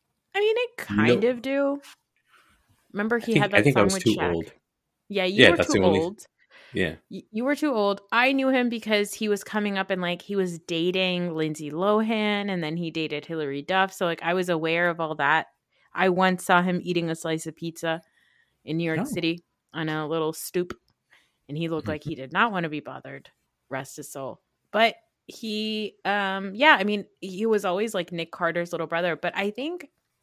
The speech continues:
Speaker 1: like, there was a, you know, the time that he was really spiraling,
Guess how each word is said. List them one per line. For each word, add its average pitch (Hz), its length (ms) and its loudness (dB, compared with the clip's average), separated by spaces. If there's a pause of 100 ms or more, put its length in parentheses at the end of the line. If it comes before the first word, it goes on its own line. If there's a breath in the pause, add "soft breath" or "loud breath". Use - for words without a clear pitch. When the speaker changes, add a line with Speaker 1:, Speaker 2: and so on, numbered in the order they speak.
(720)
Speaker 1:
like, 185 240 -2
there 190 140 -2
was 214 160 -2
a, 220 80 -2 (120)
you 214 120 -4
know, 151 280 -4 (140)
the 196 140 -4
time 247 400 2
that 247 320 0
he 190 300 -8
was 185 300 -4
really 160 600 -4
spiraling, 233 880 -6